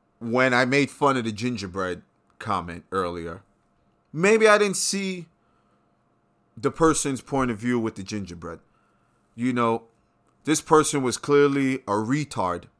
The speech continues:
and I didn't respect the retardation in their system. So I'm gonna be a little bit more sensitive and respect the retardation in certain people's systems. But Dwayne Wade, I respect the fuck out of you.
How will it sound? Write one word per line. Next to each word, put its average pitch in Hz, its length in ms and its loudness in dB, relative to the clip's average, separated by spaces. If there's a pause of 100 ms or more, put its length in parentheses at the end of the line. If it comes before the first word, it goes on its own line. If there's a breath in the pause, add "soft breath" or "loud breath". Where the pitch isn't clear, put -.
(920)
and 113 140 -2 (100)
I 143 200 10
didn't 160 240 2
respect 123 640 -2
the 110 80 -4
retardation 110 840 -2
in 95 140 -6
their 90 100 -6
system. - 520 -10
So - 200 -6
I'm 143 120 6
gonna 160 120 4
be 139 140 0
a 131 40 2
little 127 140 2
bit 113 140 -6
more 107 120 -4
sensitive 101 560 -6 (380 soft breath)
and 113 120 0
respect - 480 -4
the 110 60 -6
retardation 104 840 -4
in 87 80 -12
certain 95 260 -12
people's 95 320 -16
systems. - 480 -14 (640 soft breath)
But 120 340 2 (2500)
Dwayne 185 280 6
Wade, 196 180 4
I 175 60 6
respect 156 340 2
the 127 60 -8
fuck 98 260 -4
out 87 80 -4
of 87 80 -12
you. 87 100 -14